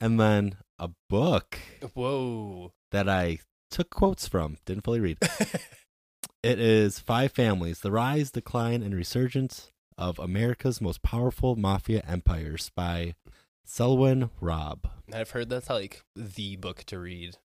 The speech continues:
Speaker 2: if you wanna, like, know more about the, o-, like, the, the different intricacies of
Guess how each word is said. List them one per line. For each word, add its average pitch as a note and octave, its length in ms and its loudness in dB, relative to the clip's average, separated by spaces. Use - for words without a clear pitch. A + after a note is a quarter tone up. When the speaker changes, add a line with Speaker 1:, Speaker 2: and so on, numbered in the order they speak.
Speaker 2:
if - 220 -14
you F#2 140 -12
wanna, E2+ 200 -8
like, F2 180 -10
know F#2 160 -8
more F2+ 240 -8
about F2+ 360 -8
the, F#2+ 120 -10
o-, G2+ 160 -10
like, F#2 240 -14
the, G#2 140 -10
the C#3 80 -6
different C3 400 -6
intricacies G#2+ 760 -8
of G2 160 -10